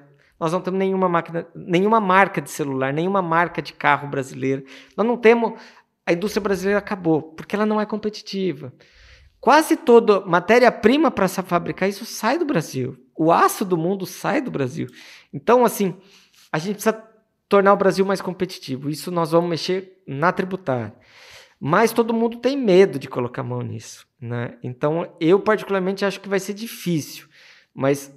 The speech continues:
no Brasil, que tem hoje quinze milhões de desempregados, uma inflação de oito vírgula nove por cento até agora acumulada, quase nove por cento, subiu o preço de tudo, combustível, gás, alimento,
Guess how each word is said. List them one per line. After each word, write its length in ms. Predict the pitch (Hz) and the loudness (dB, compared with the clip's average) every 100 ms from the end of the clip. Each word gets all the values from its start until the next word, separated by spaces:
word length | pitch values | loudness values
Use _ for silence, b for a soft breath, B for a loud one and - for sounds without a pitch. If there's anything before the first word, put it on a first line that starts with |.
| - | -8
no 220 | 139 220 | -2 2
Brasil, 400 | 247 240 170 147 | 6 6 4 0
que 80 | - | -2
tem 160 | - 147 | -2 0
hoje 180 | 135 135 | 0 -2
quinze 280 | 190 208 214 | -2 -2 2
milhões 280 | 208 202 185 | 4 4 4
de 80 | |
desempregados, 760 | 185 180 190 190 170 135 120 139 | -2 -4 -2 -2 0 2 0 -2
uma 100 | 143 | -8
inflação 420 | 147 143 - 190 | -4 -4 -4 -4
de 100 | 165 | 0
oito 220 | 190 202 | -2 -2
vírgula 260 | 220 196 196 | -8 -6 -4
nove 220 | 190 190 | -2 -4
por 160 | - 190 | -8 -10
cento 420 | - 180 170 - _ _ | -4 -4 -4 -12 _ _
até 260 | 143 - 170 | -12 0 0
agora 320 | 165 156 165 | 2 2 0
acumulada, 600 | 165 180 180 143 127 117 | 0 -4 0 2 2 -2
quase 360 | 113 - 160 170 | -4 2 2 2
nove 200 | 180 180 | 0 -2
por 120 | 180 | -12
cento, 440 | - 147 135 127 - B B B B B | -6 -4 -4 -8 -20 B B B B B
subiu 360 | - 156 156 202 | -4 -2 0 0
o 20 | |
preço 300 | 220 220 220 | 4 4 2
de 100 | 214 | -6
tudo, 340 | - 196 135 - | -2 0 0 -2
combustível, 920 | 147 160 190 - 220 214 135 120 117 - | -8 -8 -10 -6 -2 -2 -2 -8 -12 -2
gás, 440 | 170 180 156 135 | 2 4 2 0
alimento, 720 | 160 180 180 175 175 156 - | 0 0 2 2 2 0 -10